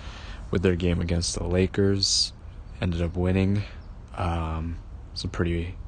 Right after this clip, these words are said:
pretty, you know, comfortable win for them, I would say.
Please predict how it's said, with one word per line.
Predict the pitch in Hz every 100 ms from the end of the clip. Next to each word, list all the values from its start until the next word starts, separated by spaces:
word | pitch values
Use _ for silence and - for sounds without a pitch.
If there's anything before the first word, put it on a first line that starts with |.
| - - - - - -
pretty, | 98 87 87 - -
you | -
know, | 62 101 - - - - - - - - - - - - - -
comfortable | - 98 - 85 82
win | 85 87
for | - 85
them, | 85 85
I | 85
would | 85 85
say. | - 85 87